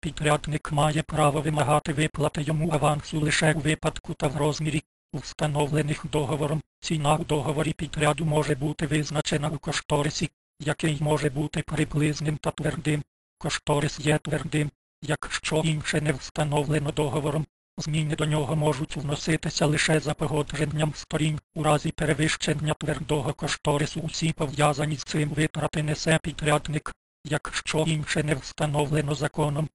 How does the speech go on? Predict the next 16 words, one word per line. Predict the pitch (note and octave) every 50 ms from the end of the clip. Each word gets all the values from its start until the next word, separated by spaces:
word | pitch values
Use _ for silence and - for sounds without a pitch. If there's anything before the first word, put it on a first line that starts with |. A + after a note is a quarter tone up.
| _ -
якщо | - D3 - - - - - - - - D3+ C#3+
виникла | D3+ D3+ D3+ D3 D3+ - - - D3 D3+
необхідність | D3+ D3+ D3+ D#3 D3+ - - - - D#3 D3 - D3+ D3+ C3+ - - - -
проведення | - - D3+ D3 D3 B2 D3+ D3+ C3 D#3 D3 D3 D3+ D3+ D#3
додаткових | D#3 D#3 - D#3 - - - D#3 D3 C#3+ D#3 - -
робіт | D#3 C#3 D3+ B2 D#3 D3+ C#3 -
і | - D#3+
у | D#3 C3
зв'язку | - C#3+ - B2+ D3 - - - - E3 D#3
з | C#3 -
цим | - - D3+ D3+ D3
істотного | E3 - - - - - D3+ D#3 - D3 C#3+ D3 A#2+ D3+
перевищення | - - D#3+ D3 D3+ D3 D#3 D3+ - - - E3 D3+ D3 D3+ D3+ D3+
визначеного | B2+ D3+ D3+ C#3+ - C#3+ D3+ - - D#3+ C#3+ C#3+ D3 - D#3
приблизного | - - D3+ D3+ D3+ - - C#3+ D3+ D3+ D3+ - C#3 D3+ - D#3 -
кошторису, | - - D3 - - - D3+ C#3+ C#3+ D#3 - - D#3+ -